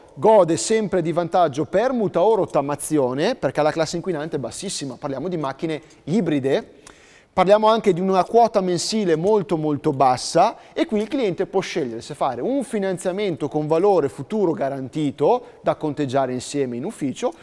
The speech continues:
o un piano d'ammortamento tradizionale con l'anticipo scelto dal cliente. Quindi veramente è in pronta consegna, ho la macchina a test drive, ve la faccio provare, ci sediamo,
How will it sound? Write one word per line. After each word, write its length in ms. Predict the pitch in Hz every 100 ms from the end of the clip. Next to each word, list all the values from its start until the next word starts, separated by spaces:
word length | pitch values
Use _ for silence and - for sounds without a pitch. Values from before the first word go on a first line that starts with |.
| -
o 260 | - 208 -
un 120 | 302
piano 320 | 349 214 160
d'ammortamento 720 | 151 156 180 180 262 180 156 214
tradizionale 1120 | 294 202 156 131 - 165 151 120 123 160 294 - -
con 220 | - 202 160
l'anticipo 560 | 262 277 208 - 262
scelto 420 | 359 156 120 120
dal 240 | 175 120 113
cliente. 480 | 139 117 107 104 135
Quindi 280 | 175 139
veramente 440 | 139 151 139 107 -
è 80 | 196
in 100 | 202
pronta 320 | 196 190 202
consegna, 680 | 202 208 - 214 214 226 233 - - -
ho 120 | 190
la 100 | 185
macchina 360 | 190 196 190 180
a 40 |
test 240 | 190 180
drive, 460 | 156 175 151 135 117 120
ve 180 | 147 208
la 100 | 170
faccio 300 | 170 160 185
provare, 480 | 208 165 131 127
ci 140 | 123 185
sediamo, 580 | - 185 165 135 143